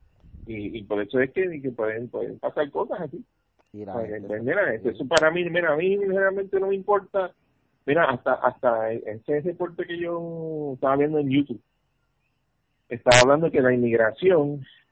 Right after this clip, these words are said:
Speaker 1: para el votante común y corriente realmente no es importante. Que es algo, mira,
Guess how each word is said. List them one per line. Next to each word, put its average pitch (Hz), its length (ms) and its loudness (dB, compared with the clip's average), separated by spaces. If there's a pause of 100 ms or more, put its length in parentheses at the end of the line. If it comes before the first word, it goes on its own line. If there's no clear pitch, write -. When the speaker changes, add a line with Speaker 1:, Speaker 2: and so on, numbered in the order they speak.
(140)
Speaker 1:
para 117 180 0
el 113 60 -2
votante 117 460 0
común 160 260 -4
y 170 60 -4
corriente 170 560 0
realmente 127 640 2
no 120 340 0
es 123 160 -4
importante. 123 760 -6 (960)
Que 117 100 -2
es 113 60 2
algo, 135 260 6
mira, 139 360 2